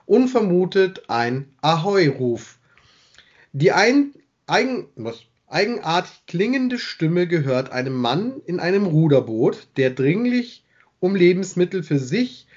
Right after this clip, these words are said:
und seine Lady bittet, die er auf der, auf einer Insel zurückgelassen habe. Doch weigert er sich beharrlich, längsseits zu kommen und sich zu zeigen.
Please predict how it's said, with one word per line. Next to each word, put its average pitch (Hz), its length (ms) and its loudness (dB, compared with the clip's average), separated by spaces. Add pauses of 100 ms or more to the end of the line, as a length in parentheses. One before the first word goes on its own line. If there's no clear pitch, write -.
(100)
und 175 180 -2
seine 180 220 2
Lady 151 460 2
bittet, - 480 -10 (340)
die 143 200 2
er 151 100 4
auf 151 100 -2
der, - 280 -4 (100)
auf 139 180 -6
einer 123 220 -4
Insel 202 380 -2
zurückgelassen 127 720 -2
habe. 85 360 -6 (580)
Doch 143 200 0
weigert 190 400 2
er 202 220 0
sich 214 300 -10
beharrlich, 131 840 -2 (600)
längsseits 208 840 0
zu 208 140 -12
kommen 190 340 -2
und 156 180 0
sich 170 320 -4
zu 175 120 -10
zeigen. 113 640 -2